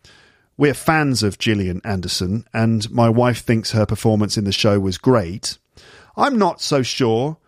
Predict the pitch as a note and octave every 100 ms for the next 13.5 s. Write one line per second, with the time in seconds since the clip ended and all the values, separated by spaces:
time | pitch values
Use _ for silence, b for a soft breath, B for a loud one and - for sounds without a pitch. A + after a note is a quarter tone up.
0 | _ _ _ _ - C3+ - C#3 - -
1 | D3+ C#3 C#3 A#2+ A2 A2+ A2 G#2+ - G#2
2 | - G#2+ G2+ B2+ - b b b b D3
3 | C#3 - C3 A#2+ B2 B2 A#2+ - - -
4 | - - - - D#3+ E3 A2 F2 - _
5 | - _ _ - B2 C#3+ A#2+ A#2+ - C3
6 | B2 A2+ G#2+ - - A#2 G#2+ - - B2
7 | A2+ G#2 F#2 F#2+ G2+ G#2+ F#2 A2 G#2+ A2
8 | A2+ G#2+ G#2 G2 A2+ G#2 G#2+ G#2 G#2 G2+
9 | G#2 A#2 F#2+ F2 B B B B A#2 A2+
10 | A2+ A#2 - C3+ C3 - G2 - D3 C3+
11 | C3+ B2 C#3+ - F#3+ E3+ D3 C#3 A2+ A#2+
12 | A2+ G#2+ - A2 G#2 G2+ - A2 G2 F#2
13 | F#2 E2+ G2+ G2+